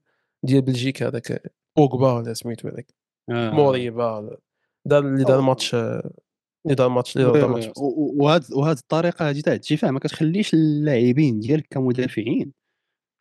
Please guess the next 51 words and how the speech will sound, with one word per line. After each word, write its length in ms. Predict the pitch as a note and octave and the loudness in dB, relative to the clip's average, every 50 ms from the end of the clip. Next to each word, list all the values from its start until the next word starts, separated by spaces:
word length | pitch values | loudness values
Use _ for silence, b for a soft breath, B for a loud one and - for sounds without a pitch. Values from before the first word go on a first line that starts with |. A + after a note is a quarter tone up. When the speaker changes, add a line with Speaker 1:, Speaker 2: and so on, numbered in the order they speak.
| _ _ _ _ _ _ - | _ _ _ _ _ _ -4
Speaker 2:
ما 100 | B2 B2 | -2 0
زعما 160 | A#2 A#2 C3 D3 | 0 2 2 2
ما 60 | D#3 | 2
يمكنلكش 260 | D#3 - - - - | 0 0 -4 -8 -6
تعتمد 340 | - A#2 - - D3 C3+ A2+ | -6 -6 -4 -2 -2 0 0
على 100 | A2 B2 | -2 -2
القدرات 520 | B2 - - B2+ B2 A#2+ C3 D#3 - - | -2 -2 0 0 2 2 0 -2 -4 -6
ديالهم 280 | A#2+ B2 A#2 G#2+ A#2+ A2 | -4 -4 -4 -4 -4 -8
في 200 | - - - A2 | -10 -12 -14 -14
الدفاع، 240 | G#2 _ _ _ _ _ _ _ _ _ - | -14 _ _ _ _ _ _ _ _ _ -8
فهمتي؟ 360 | C3 A#2 - D#3 C3 A2 - _ _ _ _ _ _ _ _ - | -8 -6 -2 -2 -2 -2 -4 _ _ _ _ _ _ _ _ -6
يعني 160 | A#2+ C3 B2+ | -4 -4 -4
بحال 200 | A#2 C#3+ C#3+ D3 | -2 -4 -4 -4
هكا 200 | C#3+ - D3 C#3+ | -2 -2 -2 0
الا 120 | C3 B2 | 0 0
عندك 240 | A2 G#2+ A2+ - - | -2 -4 -6 -4 -4
واحد 160 | B2 G#2+ A2 | -4 -2 -2
المدافع 380 | A#2 B2 B2+ C3 C3+ B2+ - B2+ | 0 2 2 2 2 0 -2 -4
اللي 260 | G#2 G#2+ B2+ C3 B2+ | -4 -2 -2 -4 -2
زين 380 | A#2+ C#3+ G#3+ G#3 F#3+ G#2 - - _ _ _ _ _ _ _ _ _ _ - | 0 0 -2 0 -2 -4 -8 -10 _ _ _ _ _ _ _ _ _ _ -6
ما 120 | C3 D3 C#3 | -4 -4 -2
غاديش، 400 | C3+ D3 D#3 - - - - _ _ _ _ _ _ _ _ - - - - | -2 -4 -4 -6 -8 -10 -12 _ _ _ _ _ _ _ _ -20 -14 -6 -2
لانك 260 | F3+ F#3+ F#3 F#3 G3 | 0 0 2 2 0
انت 120 | F#3 F3 | 0 0
كتقول 280 | F#3 - D#3+ C3+ D#3 F3 | 0 0 0 2 4 4
Speaker 1:
ما 40 | D3 | 4
Speaker 2:
لي 120 | D3 D#3+ | 6 4
Speaker 1:
غاديش 200 | - A#2+ G#2+ - | 4 2 2 4
Speaker 2:
لا، 60 | C#3+ | 4
لعب 120 | - A#2+ B2 | 4 4 4
لي 120 | C3 C#3+ | 4 4
Speaker 1:
تستافد 100 | D3 D3 | 4 2
Speaker 2:
على 20 | C3+ | 0
Speaker 1:
منه. 60 | C3 | -2
Speaker 2:
الخط. 240 | A#2+ - - - _ _ _ _ _ - | -2 -6 -14 -18 _ _ _ _ _ -6
Speaker 1:
آه. 40 | B2+ | -6
Speaker 2:
ما 120 | A2+ B2 | -4 -4
غاديش 160 | - A3 A#3 - | -4 -4 -4 -4
تستافد 320 | - - G3+ D3+ B2+ B2 | -4 -2 -2 -2 -2 -2
منه، 200 | C3 D#3 E3 D3+ | -2 -2 -2 -2
زعما 320 | B2 B2+ A#2+ C#3+ D3 D3 - | -2 -2 -2 -2 -2 -2 0
انه 340 | D#3+ D#3 C#3 C3+ C3+ C#3 C#3 _ _ _ _ _ _ _ _ _ - | 0 2 4 4 4 2 2 _ _ _ _ _ _ _ _ _ -4
راه 180 | D3 C#3+ C3+ C3+ | -2 0 0 0
يجي 160 | C#3 C#3 C#3+ | 0 0 0
يجي 200 | C#3 C#3+ C3 - | 2 2 0 0
قدام 320 | - - - C#3+ C3+ C3 B2+ | -2 -4 -2 0 0 0 -2
خونا 360 | - - C#3 C3+ C#3 C3+ C3+ | 0 2 2 4 4 2 2
ويحاول 340 | C3+ C3 A#2+ C3+ C3+ C3+ D3 | 0 -2 -4 -6 -6 -4 -4
يدريبليه 600 | C3 C3+ C3+ C3+ C3 B2 B2+ C3+ C#3 C#3 C3+ C3 | -4 -2 0 0 0 0 2 2 4 4 4 2
ويكون 300 | C3 C3 - - C3 C3+ | 0 0 -2 -4 -4 -2
لاعب 280 | C3+ A#2+ A2+ A2+ G#2+ | -2 -4 -6 -8 -12